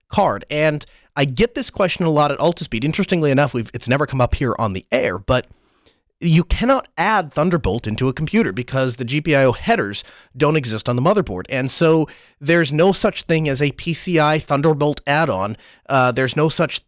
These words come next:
there's no way to add it if the manufacturer of the motherboard didn't intend for Type C to be, and Thunderbolt specifically, to be included, um, at the get-go. But for three hundred ninety-nine dollars, even if it was just, uh, even if it was just U S B, I think this is a fantastic e-, enclosure.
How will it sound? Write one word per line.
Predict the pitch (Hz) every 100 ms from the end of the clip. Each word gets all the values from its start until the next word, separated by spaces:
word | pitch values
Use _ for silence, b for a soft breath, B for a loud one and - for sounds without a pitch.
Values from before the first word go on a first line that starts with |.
| _
there's | 160 151 139 131
no | 170
way | 170 170
to | 170 -
add | 160 175
it | 139 -
if | 170 -
the |
manufacturer | 147 147 147 147 147 -
of | 135
the |
motherboard | 123 135 143 123 120 107
didn't | 139 135
intend | - 135 - - 160 170
for | - 139
Type | - 131
C | - 131 120
to | -
be, | 110 113
and | 135
Thunderbolt | 123 113 113 -
specifically, | - 127 131 120 123
to | -
be | 143
included, | 127 - 196 165 117 - b b b
um, | 107 107 101 - _
at | - 127
the | 127
get-go. | 113 127 - 78 - B B -
But | 120 - b
for | 160
three | - 285
hundred | 285
ninety-nine | 233 220 202 185
dollars, | 170 180 175 - -
even | 220 233 247
if | -
it | -
was | 180 147
just, | 165 170 - _
uh, | 139 165 156 -
even | 202 226
if | 190
it |
was | 165 135
just | 139 165 -
U | 151
S | 143
B, | - 156 -
I |
think | 160 214 208
this | 185
is | 143
a | 127
fantastic | 170 165 165 156 - 147
e-, | 147
enclosure. | 160 135 147 139 151